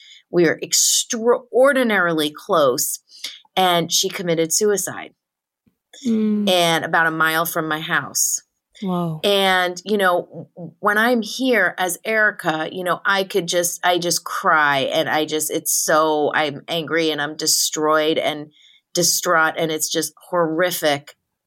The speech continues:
Speaker 1: just on so many levels. And then I calm myself down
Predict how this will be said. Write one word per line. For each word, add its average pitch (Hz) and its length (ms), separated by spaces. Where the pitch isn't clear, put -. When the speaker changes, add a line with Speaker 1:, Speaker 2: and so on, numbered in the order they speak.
Speaker 1:
just 160 260
on 180 160
so 202 300
many 180 220
levels. 160 460
And 185 320
then 196 540
I 156 160
calm 170 420
myself 185 500
down 160 520